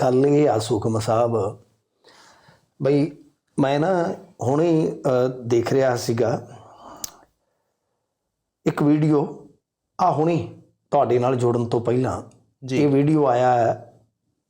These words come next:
Speaker 1: ਜਿਹੜੇ ਬੈਂਸ ਨੇ, ਇੱਕ ਐਚ ਐਸ ਭੁੱਲਰ ਤੇ ਇੱਕ ਐਚ ਐਸ ਬੈਂਸ, ਇਹ ਮੰਤਰੀ ਨੇ। ਕੱਲ੍ਹ ਆਪਾਂ ਦੋ ਮੰਤਰੀਆਂ ਦਾ ਜ਼ਿਕਰ ਕੀਤਾ ਸੀਗਾ।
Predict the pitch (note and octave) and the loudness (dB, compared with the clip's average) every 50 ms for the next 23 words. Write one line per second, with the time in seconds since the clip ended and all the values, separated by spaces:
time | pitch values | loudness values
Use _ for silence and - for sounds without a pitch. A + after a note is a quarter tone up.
0 | _ _ _ - - A#2+ D3 C#3+ C#3+ B2+ A2 G#2+ A#2+ A#2+ A#2 A2+ - - A#2+ A2+ | _ _ _ -6 -4 -2 0 2 2 0 0 0 -2 -2 -2 -4 -4 -6 -6 -6
1 | G#2+ G#2+ - - - _ _ _ _ _ _ _ - _ _ _ _ _ _ _ | -8 -8 -12 -16 -20 _ _ _ _ _ _ _ -20 _ _ _ _ _ _ _
2 | - - - - E3+ D#3+ - F#3+ - - D#3 C#3+ C#3+ - F3 E3 D#3+ - - - | -20 -20 -2 -2 -2 0 0 -2 -4 -2 -4 -4 -2 0 0 -2 -2 -2 -2 -2
3 | D#3+ C#3 C#3 C#3 C#3 D#3 D3+ - - D3+ - - C3+ B2 - C3 A#2 - - - | -2 0 0 -2 -2 -4 -6 -4 -6 -6 -4 -4 -6 -4 -4 -4 -6 -6 -8 -10
4 | G#2+ G2 G2 F#2+ - - - - - D3+ D3+ B2 A2+ G#2 G#2 A2 F#2+ F2 D#2+ - | -10 -10 -10 -12 -14 -14 -14 -6 -2 -2 0 0 -2 -4 -6 -10 -12 -14 -14 -16
5 | - - - _ _ _ _ _ _ _ - - _ _ _ _ _ - - - | -20 -20 -20 _ _ _ _ _ _ _ -20 -20 _ _ _ _ _ -20 -20 -8
6 | - D3 D3+ E3 D#3 - E3+ D3 B2 C#3+ D3 D3 D3 C#3+ C#3 C3+ - C#3 C#3 D3 | -2 0 0 0 2 0 -2 -2 0 0 0 2 2 0 -2 -4 -6 -6 -6 -6
7 | D3+ D3 D3 C3 - D3 C#3+ - - - - - - - - - - - - - | -6 -6 -6 -6 -6 -8 -10 -10 -14 -14 -14 -18 -18 -16 -18 -20 -18 -18 -20 -20
8 | _ - - - | _ -20 -20 -20